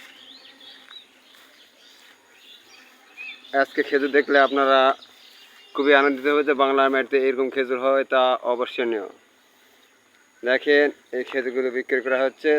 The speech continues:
চারিদিকে গাছে গাছে, ছোট ছোট গাছে গাছে খেজুর বাদা বাদা। দেখেন এটা আমার নার্সারি চারা গাছের খেজুর।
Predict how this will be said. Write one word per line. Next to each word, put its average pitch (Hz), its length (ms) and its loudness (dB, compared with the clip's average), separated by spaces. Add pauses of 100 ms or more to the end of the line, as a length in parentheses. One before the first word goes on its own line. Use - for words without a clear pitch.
(100)
চারিদিকে 131 400 -2 (100)
গাছে 127 240 -6
গাছে, 123 240 -6
ছোট 151 140 -8 (140)
ছোট 139 120 -2 (120)
গাছে 135 240 -2
গাছে 123 220 -8
খেজুর 131 300 -6
বাদা 123 280 0
বাদা। 120 280 -2 (1160)
দেখেন 139 480 0 (400)
এটা 123 180 -6
আমার 123 180 -4
নার্সারি 131 360 -4
চারা 131 240 2
গাছের 135 320 0 (1300)
খেজুর। 151 480 0